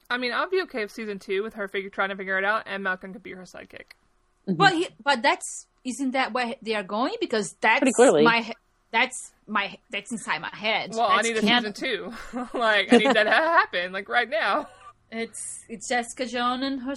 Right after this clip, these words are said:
Speaker 3: sidekick Malcolm.
Speaker 1: Because I don't want Trish to be her sidekick, 'cause I want Trish to be her own superhero.
Speaker 2: Yes.
Speaker 3: Yes,
Speaker 2: I
Speaker 3: no. s-, yeah, absolutely. And
Speaker 2: But
Speaker 3: best
Speaker 2: Malcolm
Speaker 3: friend.
Speaker 2: can be, you know, Malcolm can answer the phones and, and, uh, console the clients and, and, and do,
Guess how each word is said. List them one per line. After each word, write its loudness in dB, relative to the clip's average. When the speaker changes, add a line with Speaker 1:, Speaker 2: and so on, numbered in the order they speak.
Speaker 3:
sidekick -2
Malcolm. -6
Speaker 1:
Because -6
I 2
don't 2
want -4
Trish -10
to -12
be -8
her -4
sidekick, -8
'cause -10
I -4
want -4
Trish -8
to -16
be -10
her -10
own -14
superhero. -16
Speaker 2:
Yes. 2
Speaker 3:
Yes, 4
Speaker 2:
I -12
Speaker 3:
no. 2
s-, -18
yeah, 0
absolutely. -6
And 0
Speaker 2:
But 2
Speaker 3:
best 2
Speaker 2:
Malcolm 4
Speaker 3:
friend. -4
Speaker 2:
can -4
be, -4
you -2
know, 4
Malcolm 4
can -4
answer -2
the -4
phones 0
and, -8
and, 0
uh, 6
console 2
the 0
clients -2
and, -10
and, -4
and -2
do, 6